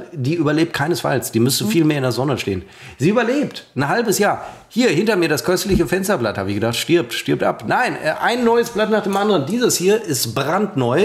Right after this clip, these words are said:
Speaker 1: Ich zeige gerade Christoph ein s-, relativ hellgrünes Blatt. Brandneu, aber köstliches Fensterblatt ist keine Kunst. Und im Flur, schade, kann ich jetzt nicht zeigen, da steht wirklich eine Palme, die steht da absolut im Dunkeln, dürfte sie gar nicht, aber seit einem halben Jahr lebt sie.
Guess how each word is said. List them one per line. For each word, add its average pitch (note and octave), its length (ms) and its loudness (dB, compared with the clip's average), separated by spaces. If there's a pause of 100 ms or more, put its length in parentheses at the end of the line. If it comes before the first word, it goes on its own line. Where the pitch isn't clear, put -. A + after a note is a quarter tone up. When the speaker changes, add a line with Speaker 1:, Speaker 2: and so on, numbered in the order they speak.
(140)
Speaker 1:
Ich C3+ 140 -4
zeige D#3 300 -2
gerade C#3 280 0
Christoph D3 320 -4
ein C3 240 0
s-, A2 180 -4 (160)
relativ A#2+ 400 -4
hellgrünes A#2 540 0
Blatt. B2 360 -2 (480)
Brandneu, F#3+ 460 0
aber A#2+ 280 0
köstliches G#2+ 400 -4
Fensterblatt G2+ 460 -4
ist A2 120 -8
keine G#2+ 220 -4
Kunst. E3+ 360 -2 (300)
Und G#3 160 2
im G3+ 100 -2
Flur, C3+ 500 0
schade, C3+ 360 -2
kann A#2+ 160 -2
ich C3+ 80 -2
jetzt B2+ 100 -2
nicht B2 140 -2
zeigen, C3 360 -2 (300)
da C#3+ 160 -2
steht F#3+ 240 0
wirklich F3 220 2
eine D3 100 2
Palme, D3+ 360 -2
die B2 120 -2
steht C#3 220 -2
da - 80 -4
absolut D3+ 340 -4
im A#2+ 140 2
Dunkeln, D3+ 500 2 (180)
dürfte F3 280 2
sie F#2 140 -6
gar F2 200 -6
nicht, C#3+ 260 -6
aber E3 380 0
seit D3+ 160 0
einem D3+ 100 0
halben E3+ 220 2
Jahr F3 140 2
lebt G#3 240 0
sie. F#2+ 160 -4